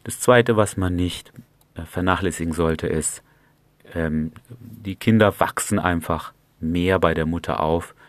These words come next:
Sie haben eine engere Bindung zu der Mutter und ich glaube, das hilft auch diesem Bereich Kindererziehung,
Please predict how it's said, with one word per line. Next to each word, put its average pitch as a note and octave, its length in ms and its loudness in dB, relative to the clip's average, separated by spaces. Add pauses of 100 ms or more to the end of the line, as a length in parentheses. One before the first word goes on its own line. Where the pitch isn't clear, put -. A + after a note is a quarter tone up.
Sie - 140 -8
haben E2 140 -2
eine D#2 160 -4
engere F2+ 340 -2
Bindung F#2 520 -2 (220)
zu - 140 -16
der D#2+ 120 -4
Mutter G2 420 -2 (280)
und E2 280 -6 (160)
ich - 140 -16
glaube, F2 280 0
das D#2+ 200 -6
hilft - 500 -4
auch F2 320 0 (800)
diesem F#2 260 -4
Bereich E2 520 0
Kindererziehung, F2 840 0